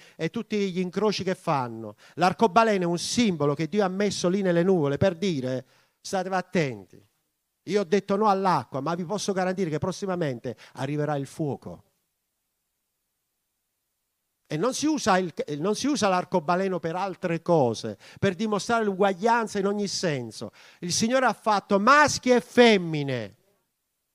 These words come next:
Come Dio comanda, questo è il senso giusto che Dio vuole che si facciano le cose. Siamo quindi ridotti agli estremi perché siamo la minoranza. Noi dobbiamo essere così, attenti,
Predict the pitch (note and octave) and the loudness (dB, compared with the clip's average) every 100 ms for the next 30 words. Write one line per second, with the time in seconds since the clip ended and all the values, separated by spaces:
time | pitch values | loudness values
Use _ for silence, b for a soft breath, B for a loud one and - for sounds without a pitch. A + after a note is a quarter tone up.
0 | _ _ - G3 G3 F3+ C4+ B3 A#3+ A3 | _ _ 0 2 2 0 0 2 2 4
1 | G3 E3 D3 C#3+ C#3 G3+ A#3+ A#3 - G#3 | 2 2 -2 -2 -2 2 2 2 -2 0
2 | F3+ - - A#3+ A#3+ G3+ A3 F#3 C#3+ E3 | -2 -4 0 0 -2 -6 -6 -4 -4 -6
3 | B2 - - B2+ B B B E3+ C#3 F3+ | -6 -12 -8 -8 B B B -2 0 0
4 | D#3 D#3+ D#3 C#3+ C#3+ D#3 - D3+ C#3+ C3+ | 0 0 -2 -4 -4 -4 -4 -6 -6 -8
5 | - A#2 G#2 G2 A2 A2 _ b b - | -8 -10 -10 -14 -18 -20 _ b b 2
6 | A#3+ A3+ A3+ B3 C4 A#3+ A3 G#3 B3 A#3+ | 4 6 6 2 0 0 0 2 2 4
7 | A3+ A#3 - B3+ B3+ G3 G3+ G#3 G3 - | 2 0 -2 -4 -2 -2 -2 -2 -4 -4
8 | G3+ G3+ G3 F#3+ F#3+ A#3 F#3+ A#2 A2 A2 | -2 -2 -2 -2 -2 -2 -2 -6 -12 -14
9 | F2 _ _ _ _ _ _ _ _ _ | -16 _ _ _ _ _ _ _ _ _
10 | _ _ - F#3+ C4+ C4+ C4+ C#4 C4+ - | _ _ -8 -2 -2 -2 -2 -4 -6 -4
11 | F#3 A3 A#3+ A3+ A#3 - A3+ G#3+ G#3+ A3 | 0 2 4 4 0 0 0 2 2 2
12 | B3 C4+ F3+ F3 - - C#4 A3+ F3+ D#3 | 2 -2 0 -2 -2 0 2 2 0 -4
13 | D3 | -6